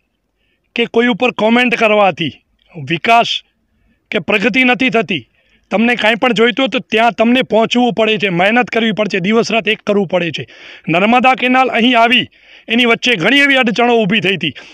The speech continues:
અત્યારે પણ થઈ રહી છે. એની માટે પણ આપણે જાણી લેશું એક જવાબદાર પાર્ટીના પ્રતિનિધિ, કિસાન મોરચાના પ્રતિનિધિ આપણી સાથે ઉપસ્થિત છે. એમની પાસેથી આપણે જાણશું કે ઘણા લોકો નર્મદા કેનાલને અટકાવવા માટે પોતાની જમીન,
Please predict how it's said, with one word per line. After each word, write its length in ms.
અત્યારે 360
પણ 180
થઈ 200
રહી 180
છે. 220
એની 200
માટે 220
પણ 140
આપણે 220
જાણી 240
લેશું 360
એક 100
જવાબદાર 540
પાર્ટીના 640
પ્રતિનિધિ, 600
કિસાન 300
મોરચાના 420
પ્રતિનિધિ 480
આપણી 200
સાથે 200
ઉપસ્થિત 380
છે. 40
એમની 260
પાસેથી 340
આપણે 180
જાણશું 360
કે 100
ઘણા 300
લોકો 340
નર્મદા 460
કેનાલને 480
અટકાવવા 420
માટે 220
પોતાની 400
જમીન, 380